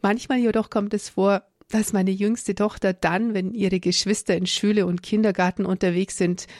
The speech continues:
am Vormittag einen Mittagsschlaf hält. Ich jubiliere innerlich. Eine kostbare Zeit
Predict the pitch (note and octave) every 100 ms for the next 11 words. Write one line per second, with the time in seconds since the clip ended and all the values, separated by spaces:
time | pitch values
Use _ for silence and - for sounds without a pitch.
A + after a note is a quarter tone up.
0 | - _ _ _ _ _ _ _ A3 G#3+
1 | - G#3+ A3+ A3 G#3+ G3+ - _ _ _
2 | _ _ - - _ _ _ _ _ G3
3 | G3+ G3+ A#3 G#3+ F3+ - D#3+ F3 - F3
4 | - - _ _ _ _ _ - F#3+ G#3
5 | E3+ F#3 F3 F#3 F3 E3+ G#3 F3 E3 E3+
6 | - - _ _ _ _ - - - -
7 | _ _ _ _ _ _ _ _ _ _
8 | _ G3+ G3+ - - G3 - - E3+ D#3+
9 | - - E3 E3 -